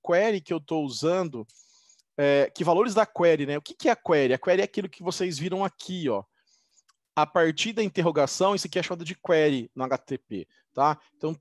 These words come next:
tudo que vem depois da interrogação é, é o que vai ser de query. Então, como eu tenho que customizar essa query, eu vou falar assim, ó, a query, e eu tô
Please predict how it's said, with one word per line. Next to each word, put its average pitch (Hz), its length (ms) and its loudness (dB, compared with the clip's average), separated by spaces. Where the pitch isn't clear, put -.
tudo 285 220 -6
que 240 140 -4
vem 180 180 2
depois 156 360 -2
da 156 60 -2
interrogação 151 680 0
é, 160 200 0
é 165 40 2
o 165 100 2
que 175 140 -10
vai 156 220 -2
ser - 260 -6
de 165 100 -8
query. 143 260 0
Então, 147 100 -14
como 196 140 -8
eu 202 40 -12
tenho 196 120 -10
que - 60 -20
customizar 160 580 -2
essa - 200 -4
query, 165 160 0
eu 165 60 0
vou 170 60 -2
falar 160 120 -6
assim, 147 140 -12
ó, 160 100 2
a 135 80 0
query, 170 560 0
e 139 60 -6
eu 147 80 -2
tô 160 380 -4